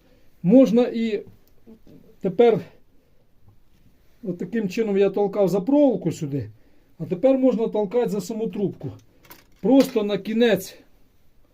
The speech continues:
отвертки, е, взяти, обмотати або одіть кембрик, оцей термостойкий. Що я, навірно, щас і зроблю.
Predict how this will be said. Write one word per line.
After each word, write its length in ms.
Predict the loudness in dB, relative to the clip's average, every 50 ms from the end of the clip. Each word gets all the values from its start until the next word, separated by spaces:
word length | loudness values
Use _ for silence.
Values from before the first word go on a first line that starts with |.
| _ _ _ _ _ _ _ _ _ _ _ _ -8
отвертки, 760 | -8 -6 -2 2 4 6 6 4 2 0 2 2 2 2 0 -4 -18 -20 _ _ _ _ _ _ -20 -20 -20 _ _ -20 _ _ _ _ _ _ -10
е, 540 | -6 -2 0 2 4 6 6 6 6 4 2 -2 -6 -8 -10 -10 -12 -12 -14 -18 -16 -14 -10
взяти, 360 | -2 2 4 4 4 4 2
обмотати 540 | 2 2 2 0 2 4 4 4 4 4 2
або 240 | 0 2 4 4 4
одіть 320 | 4 4 2 0 -2 -4
кембрик, 600 | 0 2 4 6 6 4 4 2 0 -2 -2 -6 -20 -20 -20 _ _ _ _ _ _ _ -20 _ _ _ -20 _ _ _ _ _
оцей 300 | -18 -10 -6 -4 -2 -2
термостойкий. 960 | -2 -2 -4 -2 -2 -2 -4 -6 -8 -6 -2 -2 -2 -2 -2 -8 -14 -18 -18 -20 _ _ _ _ _ _ _ _ _ _ _ _ _ _ _ _ _ -20 -20 _ _ _ -20 _ _ _ _ _ _ _ _ _ _ _ _ _ _ _ _ _ _ _ _ _ _ _ _ _ _ _ _ _ _ _ _ _ _ _ _ _
Що 260 | _ -20 _ -12 -10
я, 100 | -8 -6
навірно, 320 | -6 -6 -6 -8 -8 -10 -12
щас 280 | -12 -12 -12 -12 -12
і 80 | -12 -12
зроблю. 420 | -8 -6 -6 -6 -6 -8 -12 -20